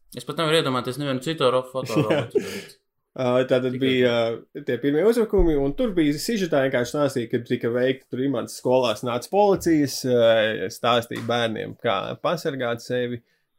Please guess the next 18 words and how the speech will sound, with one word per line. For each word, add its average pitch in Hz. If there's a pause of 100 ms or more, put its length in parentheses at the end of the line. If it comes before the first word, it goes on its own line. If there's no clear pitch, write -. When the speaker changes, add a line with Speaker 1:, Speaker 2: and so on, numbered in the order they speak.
(160)
Speaker 2:
un, 110
ā, 101 (680)
tātad 110 (1000)
tie 143
vēl 131
ne, 135
tie 165
ir 151
tikai 127
pirmie, 120
pirmie 127
nozieg-, 110
ā, 120
pie-, 123
pie-, 135
pirmie, 120
tā 113
kā, 110